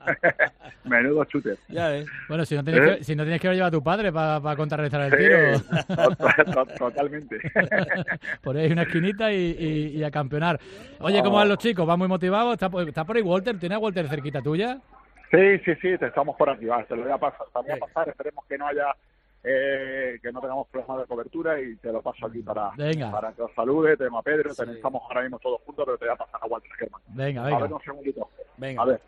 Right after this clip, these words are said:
Speaker 2: qué grande, Carlos, ahí, con Walter.
Speaker 3: Enviado
Speaker 1: Hola.
Speaker 3: especial.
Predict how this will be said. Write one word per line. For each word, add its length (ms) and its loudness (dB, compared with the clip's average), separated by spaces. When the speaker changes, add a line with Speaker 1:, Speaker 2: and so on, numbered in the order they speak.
Speaker 2:
qué 80 -8
grande, 320 -6
Carlos, 520 -10
ahí, 380 -12
con 220 -12
Walter. 380 -12
Speaker 3:
Enviado 520 -8
Speaker 1:
Hola. 120 4
Speaker 3:
especial. 120 -12